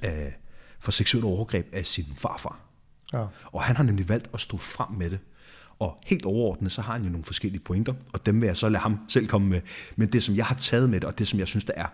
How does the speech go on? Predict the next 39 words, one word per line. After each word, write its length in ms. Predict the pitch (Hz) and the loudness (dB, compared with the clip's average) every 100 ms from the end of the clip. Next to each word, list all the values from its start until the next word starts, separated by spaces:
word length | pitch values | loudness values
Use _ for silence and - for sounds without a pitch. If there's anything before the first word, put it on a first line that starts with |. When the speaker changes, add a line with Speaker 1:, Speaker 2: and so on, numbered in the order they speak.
| - | -12
Speaker 1:
så 220 | - - 127 | -6 0 0
fedt, 220 | - 113 | 0 0
og 60 | |
hvorfor 220 | 90 90 101 | -2 0 -2
jeg 80 | - | 0
elsker 280 | 131 127 123 | 2 2 0
at 60 | 92 | -4
arbejde 180 | 92 95 | -4 -4
sammen 160 | 101 90 | -4 -2
med 60 | |
ham, 200 | - 131 143 - - | 0 0 0 -12 -10
og 100 | 113 107 | -8 -6
folk 260 | - - - | -4 -6 -2
ligesom 240 | 110 117 | -2 0
ham 180 | 95 101 95 | -2 -2 -2
er, 120 | 90 - - - _ _ _ _ _ - - - - - - - - 160 | -6 -8 -20 -20 _ _ _ _ _ -8 -8 -12 -16 -18 -20 -20 0 4
det 160 | 156 | 4
Rasmus, 300 | 98 110 131 | 4 4 4
han 140 | 113 107 | 4 2
gør, 200 | 82 85 - | 0 -6 -6
når 60 | 87 | -4
han 80 | 95 | -2
stiller 200 | - 85 | -2 -4
sig 120 | - | -6
frem, 200 | - 76 - _ _ _ _ _ _ _ _ | -6 -12 -16 _ _ _ _ _ _ _ _
det 140 | - 104 | -6 0
er, 0 | |
at 60 | |
han 180 | 107 98 | 2 4
viser 220 | 131 110 | 2 2
andre 180 | 90 107 | -2 -4
folk, 300 | - 85 - - _ _ _ _ _ _ - | -2 -4 -6 -20 _ _ _ _ _ _ -10
at 120 | - | -4
en 60 | |
svær 360 | 90 - 120 117 | -2 0 0 0
start 320 | - 85 101 | -2 -2 -2
på 80 | - | -4
dit 220 | - 123 | 0 0
liv 220 | 95 110 | 0 -2